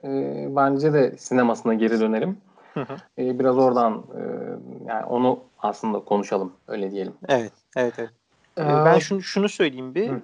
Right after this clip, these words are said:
Speaker 2: oradan size topu atayım yine. Şimdi ben eski dönem filmleri, yeni dönem filmleri şundan ayırdım aslında. Ee, Furkan'ın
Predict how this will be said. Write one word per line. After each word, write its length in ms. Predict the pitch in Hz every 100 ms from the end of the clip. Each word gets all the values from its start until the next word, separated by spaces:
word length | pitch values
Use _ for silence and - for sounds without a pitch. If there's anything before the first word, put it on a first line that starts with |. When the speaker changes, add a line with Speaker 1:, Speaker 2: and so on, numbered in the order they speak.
| - -
Speaker 2:
oradan 360 | 160 147 147
size 240 | 139 - 131
topu 280 | 131 -
atayım 260 | 123 - 120
yine. 260 | 131 196 233
Şimdi 320 | - 156 143
ben 200 | 156 156
eski 300 | - - -
dönem 340 | 147 156 156 151
filmleri, 480 | - 151 151 147 156
yeni 160 | 151
dönem 200 | 156 156
filmleri 420 | 156 151 147 151
şundan 240 | 151 147 151
ayırdım 300 | 139 110 107
aslında. 580 | 107 - 127 143 190 233 190 156
Ee, 180 | 139 135 135 _
Furkan'ın 600 | - 127 - 147 151 151